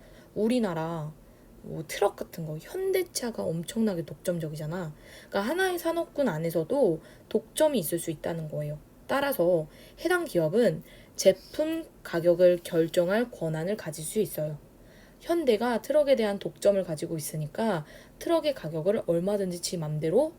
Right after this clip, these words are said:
올릴 수도 있다는 거야. 하지만 그렇다고 현대만 있는 건 아니잖아요. 다수의 경쟁 기업이 존재하므로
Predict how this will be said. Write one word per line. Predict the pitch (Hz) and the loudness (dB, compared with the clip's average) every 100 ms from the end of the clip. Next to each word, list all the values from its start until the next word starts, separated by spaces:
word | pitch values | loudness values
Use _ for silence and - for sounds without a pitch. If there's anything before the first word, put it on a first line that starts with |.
| - | -4
올릴 | 165 185 | 0 0
수도 | 214 - 185 | 0 -2 -4
있다는 | 156 170 160 147 | -2 -4 -6 -6
거야. | 143 143 - - - - - - | -8 -10 -16 -20 -20 -20 -20 -6
하지만 | - 349 285 175 180 156 - - - - - - - - - - - - | -2 2 2 2 2 -2 -8 -20 -20 -20 -20 -20 -20 -20 -20 -20 -20 2
그렇다고 | 220 240 269 262 | 4 6 4 2
현대만 | 359 392 392 | 4 4 4
있는 | 269 180 | 2 0
건 | 208 | 0
아니잖아요. | 147 156 156 147 160 220 175 - - - - - | -2 -4 -4 -4 -2 -2 -2 -10 -20 -20 -20 -18
다수의 | - 190 196 277 285 | -4 -2 2 4 4
경쟁 | - 170 202 220 | 2 -2 0 2
기업이 | 202 190 | 2 0
존재하므로 | 180 165 165 180 160 160 240 196 | -2 -4 0 0 0 2 4 4